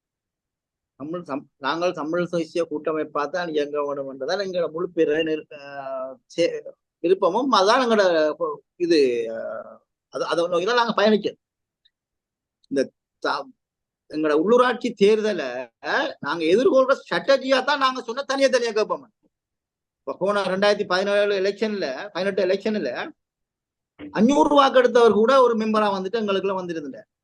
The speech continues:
வந்துட்டு பெரிய நின்றாங்க. அதே மாதிரி முன்னூற்றம்பது வாக்கு எடுத்தவர் வந்தார்.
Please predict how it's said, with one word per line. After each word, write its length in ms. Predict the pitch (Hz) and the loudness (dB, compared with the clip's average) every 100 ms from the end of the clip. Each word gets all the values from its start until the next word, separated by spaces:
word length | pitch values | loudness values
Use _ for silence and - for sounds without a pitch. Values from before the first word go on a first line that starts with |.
| - | -10
வந்துட்டு 400 | 151 170 185 196 | -6 0 4 4
பெரிய 200 | 175 175 170 156 151 156 156 | 4 0 0 -4 -16 -14 -6
நின்றாங்க. 320 | 175 147 123 | 0 0 0
அதே 180 | 160 185 | 2 2
மாதிரி 160 | 190 | 2
முன்னூற்றம்பது 440 | 226 254 247 233 220 | 2 4 4 4 4
வாக்கு 220 | 208 202 | 4 2
எடுத்தவர் 320 | 180 185 233 | 0 -2 -2
வந்தார். 320 | 233 220 143 | -6 -6 -6